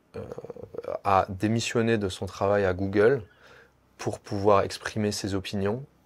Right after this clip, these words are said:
et, euh, et, et être public là-dessus. Euh, Yoshua Bengio est vraiment dans une tournée mondiale en ce moment pour essayer de, de faire ouvrir les yeux aux politiciens sur ce qui est en train de se passer en I A.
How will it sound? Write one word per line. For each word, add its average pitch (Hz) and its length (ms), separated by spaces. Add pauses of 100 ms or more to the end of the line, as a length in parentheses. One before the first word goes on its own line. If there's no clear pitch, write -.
(100)
et, 98 160
euh, 85 280 (720)
et, - 60
et - 180 (160)
être - 200
public 101 400
là-dessus. 101 540 (720)
Euh, 90 300
Yoshua 101 360
Bengio 101 460
est 90 280 (120)
vraiment 98 280
dans 95 120
une 90 160
tournée 98 260
mondiale 95 340
en 90 80
ce - 100
moment 90 140
pour 90 160
essayer 92 240
de, 90 180
de 85 100
faire 87 220
ouvrir 92 280
les 92 200
yeux 95 80
aux 92 80
politiciens 98 640 (200)
sur - 200
ce - 60
qui 95 100
est - 20
en 92 60
train 95 160
de 92 60
se - 100
passer - 300
en 95 120
I 92 100
A. 120 140